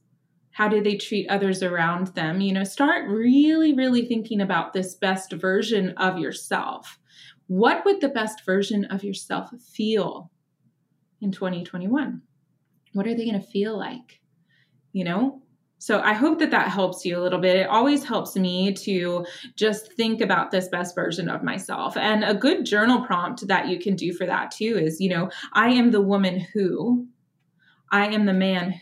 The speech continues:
who," and really tap into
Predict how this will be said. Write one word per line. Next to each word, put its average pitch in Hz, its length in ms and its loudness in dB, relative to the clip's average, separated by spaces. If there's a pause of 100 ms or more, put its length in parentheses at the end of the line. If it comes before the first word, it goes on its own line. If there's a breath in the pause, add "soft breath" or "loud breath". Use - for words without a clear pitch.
who," 208 480 0 (800)
and 226 120 2
really 233 260 6
tap 220 260 -2
into 196 560 0